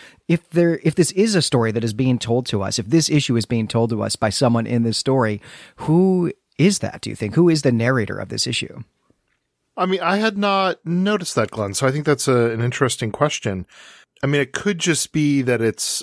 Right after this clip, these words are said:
Speaker 2: a kind of a trick to play with us and, um, make the most of the comic book format in which you've got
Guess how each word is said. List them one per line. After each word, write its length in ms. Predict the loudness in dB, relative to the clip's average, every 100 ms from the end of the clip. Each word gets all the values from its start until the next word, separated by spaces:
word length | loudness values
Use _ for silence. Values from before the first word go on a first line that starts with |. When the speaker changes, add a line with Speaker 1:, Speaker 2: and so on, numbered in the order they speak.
| -6
Speaker 2:
a 100 | -6
kind 180 | -2 -2
of 80 | -4
a 40 |
trick 720 | -6 -4 2 0 0 -12 -14 -20 -20 -20 -20 _ -6
to 100 | -2
play 280 | 2 4
with 220 | 4 4 2
us 400 | 2 0 -2 -2
and, 640 | 0 2 2 0 -4 -6 -14 _ _ -10
um, 300 | -8 -8 -8
make 220 | -4 -2
the 80 | 0
most 320 | 2 2 0
of 380 | 0 0 0 -2
the 100 | -6
comic 420 | -4 -2 -2 -2
book 140 | -8 -4
format 400 | 0 0 0 -4
in 140 | -6
which 280 | -6 -6 -6
you've 160 | -6 -2
got 400 | 0 2 0